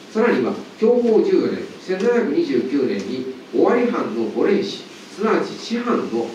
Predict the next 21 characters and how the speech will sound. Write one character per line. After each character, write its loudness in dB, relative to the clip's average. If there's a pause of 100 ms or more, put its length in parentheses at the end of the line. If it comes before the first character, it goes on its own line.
(120)
柳 2
川 2
藩 -2
が -6
断 -6
絶 -4
す -8
る -4
と、 4 (480)
同 0 (100)
じ 0
年 2
に -2
吉 0
宗 0
自 0
ら 2
の 2
命 4
令 4
で、 2